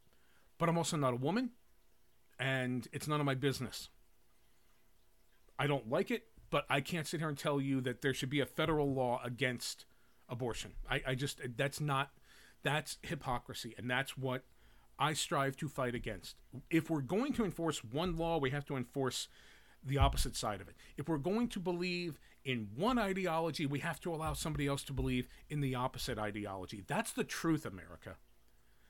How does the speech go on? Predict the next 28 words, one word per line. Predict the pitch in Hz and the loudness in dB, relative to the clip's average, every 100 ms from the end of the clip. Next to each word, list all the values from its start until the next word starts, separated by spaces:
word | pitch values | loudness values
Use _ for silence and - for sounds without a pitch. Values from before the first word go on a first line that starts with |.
| - - - - - | -20 -20 -20 -16 0
You | 185 | 0
cannot | - - 214 214 202 | 0 -2 0 2 2
have | 160 196 | 0 -2
a | - | 0
system | 214 - 185 156 | 0 0 0 2
based | 190 - - | 2 4 2
solely, | - 202 165 139 | 4 4 2 0
if | 151 - | 0 0
you're | 175 | 2
gonna | 285 | 0
claim | - - - 233 175 123 | -2 -6 0 2 4 0
freedom, | - - 262 160 95 - - - - - - - | -4 -2 0 2 -2 -10 -20 -20 -20 -20 -16 0
liberty, | 214 180 151 131 | 2 4 2 2
and | 139 | 2
opportunity, | 143 143 156 117 - - - - | 0 -2 -2 -2 -4 -14 -20 -2
you | 160 | -2
cannot | 147 - 214 220 170 - | 0 0 2 2 0 0
do | 202 | 2
that | 135 113 113 - - - | 2 0 -4 -10 -18 -4
in | 160 | 0
a | 165 | 2
system | - - - - 104 92 - - - - - - - - - 110 | 2 0 0 -6 -8 -10 -16 -20 -20 -20 -20 -20 -20 -20 -12 0
where | 139 131 127 120 - - - | 4 6 4 2 -4 -18 -10
you | 123 165 | -2 0
repress | 135 139 - - 190 - - - | 0 -2 -2 6 6 6 2 -2
the | 127 | -2
opposing | 123 - 143 123 123 | 8 10 10 6 -2
viewpoint. | 123 120 - 92 | -2 -4 -4 -14